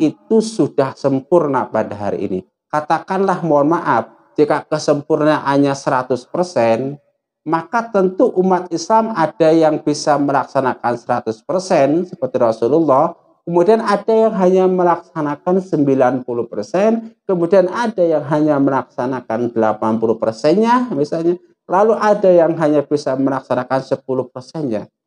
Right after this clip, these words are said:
Ini membuktikan apa? Membuktikan bahwa iman umat Islam itu ada yang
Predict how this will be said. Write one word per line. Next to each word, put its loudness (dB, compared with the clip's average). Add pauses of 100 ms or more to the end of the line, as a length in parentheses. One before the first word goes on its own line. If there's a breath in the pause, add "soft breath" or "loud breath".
(100)
Ini 2
membuktikan 2
apa? -4 (160)
Membuktikan 0
bahwa 0
iman 2 (160)
umat 0
Islam 0
itu 0
ada 0
yang 4